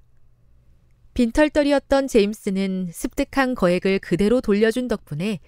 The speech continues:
전혀 상상도 못한 보상을 받게 된 것이다. 복음의 원리도 그와 같다.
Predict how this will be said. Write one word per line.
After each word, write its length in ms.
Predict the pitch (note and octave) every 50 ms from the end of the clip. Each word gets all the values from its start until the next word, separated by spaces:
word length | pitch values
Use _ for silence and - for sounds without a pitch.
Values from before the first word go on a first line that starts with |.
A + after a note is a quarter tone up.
| _ _ - _ - -
전혀 520 | - - D#3 D#3 D#3+ E3+ F#3 G3+ G#3 G#3+
상상도 720 | A3+ - - B3+ B3 C4 - C#4 C4+ C4 B3+ A#3 C4 C4
못한 480 | A#3 E3 C#3 - - A#3 A#3+ A#3 A3+ A3+
보상을 640 | - F#3 E3 - - D#3+ D3 D3 D#3+ F3 F#3+ G#3+ A3+ -
받게 360 | - C#3+ C3+ - - E3 D#3
된 140 | D#3 G3 F3+
것이다. 480 | F3 F#3+ G3 G#3 - - - - - - - - - _ _ _ _ _ - _ _ _ - - _ - - - - - - - - - - - -
복음의 440 | - - A#3+ G#3+ - B3+ C4 C#4 C#4+
원리도 640 | C#4 A3 F#3 F3+ F3+ F3 F3 - F#3 G3+ A3 A3+ G#3 - - - -
그와 380 | - - G3 E3+ E3 E3 D#3+ D#3+
같다. 520 | - F#3 F3+ - _ - C3+ C3 - -